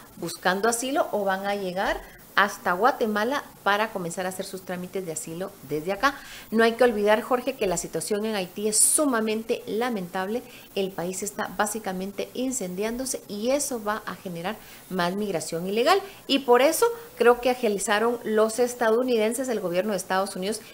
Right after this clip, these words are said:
el ponerle sanciones a los ejecutivos de las líneas aéreas charter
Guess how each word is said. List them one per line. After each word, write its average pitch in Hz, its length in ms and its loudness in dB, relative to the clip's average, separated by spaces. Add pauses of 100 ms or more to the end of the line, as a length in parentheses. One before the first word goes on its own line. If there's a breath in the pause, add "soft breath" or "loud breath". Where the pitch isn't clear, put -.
(120)
el 214 140 0
ponerle 185 560 0
sanciones 208 800 0
a 220 80 2
los 202 300 0 (300 loud breath)
ejecutivos 220 1000 4
de 226 100 4
las 226 340 0
líneas 233 600 0
aéreas 226 540 -2
charter 269 440 2